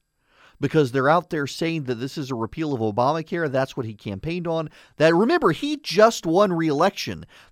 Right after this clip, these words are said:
in a race. Everybody counted him out. On every single list up until the day before the election, Ron Johnson was listed as the Republican who was going to lose his Senate seat.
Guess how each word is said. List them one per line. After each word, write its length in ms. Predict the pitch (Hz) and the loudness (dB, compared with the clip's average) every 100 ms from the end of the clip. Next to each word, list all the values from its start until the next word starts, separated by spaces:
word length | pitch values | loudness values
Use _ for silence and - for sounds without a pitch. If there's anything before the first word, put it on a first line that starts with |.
| - | 0
in 140 | 170 | 4
a 40 | 156 | 4
race. 380 | 151 226 214 - 170 | 4 4 2 -2 4
Everybody 720 | 220 262 277 247 202 185 156 | 6 6 4 4 4 4 2
counted 340 | 180 165 147 | -2 0 0
him 140 | 147 | 0
out. 220 | 143 117 - - - | 2 2 0 -12 0
On 200 | - 160 - | 4 4 2
every 380 | - 240 277 285 | 4 4 4 -4
single 400 | - 269 247 214 | -4 -6 -4 -2
list 320 | 175 180 - - | 0 -2 -4 -2
up 180 | 185 - | 0 0
until 300 | 208 202 196 | -4 -2 -2
the 120 | 160 | -2
day 360 | 139 135 208 285 | -4 2 4 4
before 340 | 285 277 254 | -2 -2 -4
the 80 | 220 | -4
election, 420 | 202 180 - 180 | -2 -2 -2 -4
Ron 420 | 143 156 214 240 | 2 6 6 6
Johnson 440 | 196 208 202 220 196 | 2 2 2 -2 -4
was 180 | 151 135 | -4 -2
listed 400 | 180 214 196 175 | -4 -6 -4 0
as 200 | 147 139 | 0 -2
the 460 | 135 185 247 277 | -8 -2 0 2
Republican 920 | 277 277 269 - 226 220 202 208 196 - - - _ | 2 0 -2 -2 0 0 -2 -4 -6 -10 -20 -20 _
who 140 | 190 170 | 0 2
was 180 | 143 | 2
going 320 | 120 160 214 208 | 4 6 6 4
to 60 | |
lose 400 | 180 156 127 107 | 2 2 0 -2
his 140 | 127 - | -6 -6
Senate 300 | 110 98 - | -6 -6 -12
seat. 360 | 82 67 - | -18 -18 -20